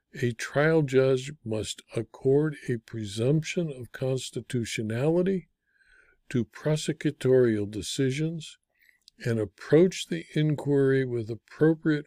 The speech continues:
respect for the judgments exercised by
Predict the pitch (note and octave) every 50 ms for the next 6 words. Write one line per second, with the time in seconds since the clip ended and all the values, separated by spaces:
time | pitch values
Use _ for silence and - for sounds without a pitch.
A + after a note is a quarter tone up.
0 | _ - C#3 C3 - - - _ - B2+ B2 A#2+ - - - - B2 A#2+ A#2+ A2+
1 | G2+ G2+ B2 B2 C3+ C#3 C#3+ D#3 D3+ D3+ C#3 C3 - - - - - - C3 A#2+
2 | - - - B2+ G#2+ - - C3+ B2+ B2+ A#2+ A#2+ A#2 A2+ - - A#2 A2